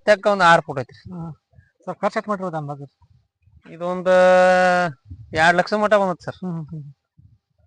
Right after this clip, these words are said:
Speaker 1: ನಾವು ತಾಳಿ ಕೊಟ್ಟಿಂದ ಕಲ್ ತರ್ಸಿವ್ರಿ ಅವ್ನು.
Speaker 2: ಆ, ಪಾಟಿಕಲ್ ಹಾಕ್ಬಿಟ್ರೆ ಸಾಕು?
Speaker 1: ಪಾಟಿಕಲ್ ಎಲ್ಲ ಸೈಡ್ ಸು-, ಸು-, ಪಾಟಿಕಲ್, ತಳದಾಗ ಪಾಟಿಕಲ್ ರೀ.
Speaker 2: ಹಾ.
Speaker 1: ಆಮೇಲೆ ಮೊದಲ್ ರೀ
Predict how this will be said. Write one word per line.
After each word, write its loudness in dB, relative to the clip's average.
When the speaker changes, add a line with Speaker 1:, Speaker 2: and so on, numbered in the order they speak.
Speaker 1:
ನಾವು -10
ತಾಳಿ 4
ಕೊಟ್ಟಿಂದ -4
ಕಲ್ -2
ತರ್ಸಿವ್ರಿ -6
ಅವ್ನು. -12
Speaker 2:
ಆ, -8
ಪಾಟಿಕಲ್ -4
ಹಾಕ್ಬಿಟ್ರೆ -4
ಸಾಕು? 0
Speaker 1:
ಪಾಟಿಕಲ್ 4
ಎಲ್ಲ 6
ಸೈಡ್ 4
ಸು-, -6
ಸು-, -20
ಪಾಟಿಕಲ್, -6
ತಳದಾಗ 4
ಪಾಟಿಕಲ್ 0
ರೀ. -4
Speaker 2:
ಹಾ. -6
Speaker 1:
ಆಮೇಲೆ 0
ಮೊದಲ್ 4
ರೀ 4